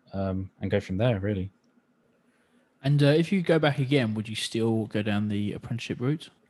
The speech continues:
Speaker 1: Yeah, yeah, definitely. I think that, um, if I had the knowledge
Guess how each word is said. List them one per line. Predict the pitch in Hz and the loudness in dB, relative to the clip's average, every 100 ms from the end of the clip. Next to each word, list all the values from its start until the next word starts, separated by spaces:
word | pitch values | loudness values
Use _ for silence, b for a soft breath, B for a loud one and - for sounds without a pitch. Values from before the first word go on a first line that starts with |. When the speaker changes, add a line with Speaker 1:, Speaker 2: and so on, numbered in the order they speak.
| _ _ _ - - | _ _ _ -20 2
Speaker 1:
Yeah, | 117 143 - - | 6 6 6 0
yeah, | 110 110 | 4 6
definitely. | 117 - 90 98 | 4 2 -2 -2
I | 101 | 0
think | 120 107 | 0 0
that, | 110 98 - B B B B _ | 0 0 -2 B B B B _
um, | 107 107 104 104 - _ - | 2 4 4 0 -4 _ -2
if | - | 4
I | 135 | 4
had | 123 123 | 4 2
the | |
knowledge | 117 117 110 90 - - | 4 6 4 2 -2 -8